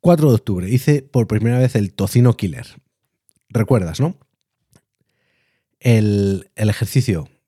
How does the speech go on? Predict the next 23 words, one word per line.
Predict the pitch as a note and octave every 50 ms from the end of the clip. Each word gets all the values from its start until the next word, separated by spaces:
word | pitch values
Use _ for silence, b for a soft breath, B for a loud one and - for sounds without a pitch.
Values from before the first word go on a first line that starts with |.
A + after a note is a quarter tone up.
| _ _ -
que | - F2 C3 - - - G2 F2+ D2+ _ _ _ _ -
mi | F2 E2 E2 E2
mente | F#2+ A2+ A#2+ A2 G2 - G2
brillante | E2 E2 F2 E2+ F#2+ G#2 F#2+ F2 -
salió, | - - - F#2 F#2+ G2+ G2 - - - _ B B B B B B _ _ _ _ _ _ _ _ _ _ _ _ _ _ _ _ _ _ _
que | - B2
unía | A2+ A2+ A#2+ A2+ F#2+ E2 - -
una | G2 F#2 F2
cosa | - F2+ -
que | F#2 F2
me | E3+ B2
gusta | E2 F#2 E2+ - F#2+
mucho | F#2 G2 - C3
hacer | C3+ D3 D3+ C#3+
y | A2
otra | G2+ - A2 -
cosa | - G#2+ C#3+ C#3 C3+ b b b b b b b b b b _
que | - B2
no | A2+ A#2+ B2
me | B2 A#2
gustaba | G#2 G#2+ - - A2 G2 G2
tanto | G2 G#2 G2 F#2+
hacer, | F#2+ - - B2+ C3 -